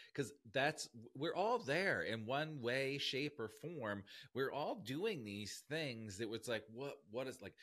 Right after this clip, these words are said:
leaving a marriage, leaving a job, starting a job, starting a marriage, starting a relationship, whatever it is. We're all in these spaces of, like,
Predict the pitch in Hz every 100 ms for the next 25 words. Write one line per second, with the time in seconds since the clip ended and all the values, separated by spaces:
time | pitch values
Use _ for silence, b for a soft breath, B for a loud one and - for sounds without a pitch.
0 | B 71 73 92 107 127 127 143 170 117
1 | 80 90 117 127 127 143 139 127 - 120
2 | 127 127 110 123 117 - - 123 208 175
3 | 104 92 82 80 76 - 104 117 120 123
4 | 117 131 131 127 135 117 117 - 139 165
5 | 143 113 120 135 107 85 85 - B B
6 | B 117 123 139 214 415 339 98 69 76
7 | - 131 156 147 135 123 107 - 143 180
8 | 190 131 117 104 - 131 143 127 113 104
9 | 104 101 98